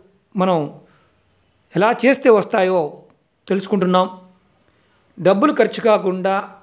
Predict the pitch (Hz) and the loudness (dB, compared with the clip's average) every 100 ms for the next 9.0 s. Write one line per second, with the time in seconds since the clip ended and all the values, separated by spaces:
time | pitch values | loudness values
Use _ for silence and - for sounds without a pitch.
0 | _ - 175 170 196 262 285 247 220 202 | _ -6 -2 0 0 0 0 0 2 0
1 | 202 208 208 202 196 196 180 175 170 175 | 0 -2 0 -2 -2 -2 0 2 2 2
2 | 147 135 - _ _ _ _ _ _ _ | 2 -2 -14 _ _ _ _ _ _ _
3 | 151 196 208 190 185 180 190 214 - _ | -2 2 2 4 2 0 -4 -10 -20 _
4 | 160 175 226 208 185 180 170 151 - _ | 2 4 4 4 2 0 -4 -8 -14 _
5 | - 185 180 180 165 170 170 - - _ | -2 -2 0 -2 0 0 -2 -4 -18 _
6 | _ 170 208 247 277 240 196 190 139 - | _ 0 6 6 6 2 0 -2 -6 -16
7 | _ _ _ _ _ _ _ _ 220 233 | _ _ _ _ _ _ _ _ 0 2
8 | 294 269 196 202 214 214 190 165 - | 4 4 4 2 0 2 4 2 0